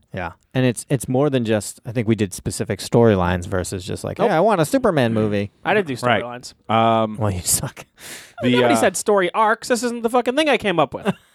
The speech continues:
Speaker 3: <laughs> Shut up.
Speaker 2: I said just comics we'd like to see adapted. Adapted. I did it myself, so don't worry about it.
Speaker 3: All right.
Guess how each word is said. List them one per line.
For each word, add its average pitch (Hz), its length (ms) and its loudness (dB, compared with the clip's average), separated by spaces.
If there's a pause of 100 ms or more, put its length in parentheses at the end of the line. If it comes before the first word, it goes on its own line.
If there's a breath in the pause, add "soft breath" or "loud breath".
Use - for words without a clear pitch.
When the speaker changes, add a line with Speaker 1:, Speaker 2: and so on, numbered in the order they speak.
Speaker 3:
<laughs> - 280 -20
Shut 107 220 -2
up. 76 100 -4
Speaker 2:
I 320 60 2
said 302 160 -2
just 240 160 0
comics 240 340 2
we'd 254 140 2
like 226 140 2
to 254 80 -2
see 262 260 0
adapted. 196 720 0
Adapted. 135 580 -4 (520 soft breath)
I 269 180 4
did 233 280 -2
it 254 60 2
myself, 240 360 2
so 185 100 -6
don't 202 140 4
worry 180 160 4
about 170 180 2
it. - 240 -6
Speaker 3:
All 135 140 0
right. 180 200 -2